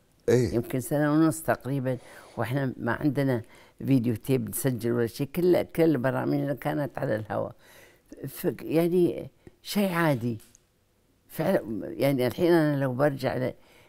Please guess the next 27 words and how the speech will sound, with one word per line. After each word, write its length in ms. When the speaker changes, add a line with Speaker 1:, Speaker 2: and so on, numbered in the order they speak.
Speaker 2:
إلى 460
تسعة 320
وخمسين 460
سنة، 180
إلى، 240
إلى 400
ثمانية 400
وخمسين 460
سنة 300
مضت 360
من 200
بداية 460
طلعت 240
Speaker 1:
طول 260
عمرك. 120
Speaker 2:
التلفزيون. 640
Speaker 1:
طول 320
عمرك. 280
Speaker 2:
آه، 440
يعني 460
ما، 320
ما 200
عمري 400
لقيت 360
نفسي 420
متضايقة 640
ولا 420